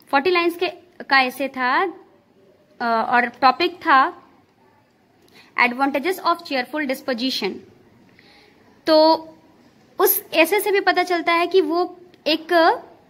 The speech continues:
उस essay ने उन्हें जो है encourage किया एक real politician के लिए।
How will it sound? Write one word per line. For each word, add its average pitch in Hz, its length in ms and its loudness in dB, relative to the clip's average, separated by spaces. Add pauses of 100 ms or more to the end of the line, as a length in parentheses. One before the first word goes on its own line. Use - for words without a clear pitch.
(380)
उस 320 240 -8
essay 311 260 2
ने 415 100 4
उन्हें 370 300 6
जो 339 80 -2
है 330 360 0
encourage 311 460 2
किया 254 440 0 (260)
एक 285 260 -10 (340)
real 277 200 4
politician 285 640 -4
के 269 140 -6
लिए। 226 320 -10